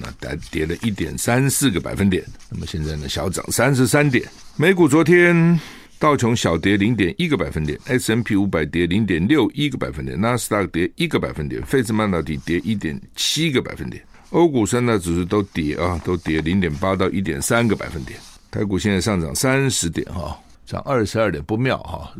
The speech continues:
<laughs> 我的意思说，从涨得多一点慢慢减少啊，不要，反正还才刚开始嘛，等等看看啊。天气，气象局说，今天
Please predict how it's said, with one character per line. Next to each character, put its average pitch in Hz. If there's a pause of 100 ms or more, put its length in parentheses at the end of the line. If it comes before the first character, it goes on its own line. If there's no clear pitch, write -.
(100)
<laughs> -
我 87
的 110
意 104
思 -
说， 113 (500)
从 98
涨 82
得 98 (380)
多 113
一 113
点 90
慢 104
慢 104
减 98
少 92
啊， 69 (140)
不 90
要， 85 (600)
反 82
正 87
还 78 (100)
才 82
刚 98
开 98
始 -
嘛， 76
等 -
等 78
看 76
看 -
啊。 - (240)
天 185
气， 175 (400)
气 -
象 123
局 95
说， 104
今 117
天 113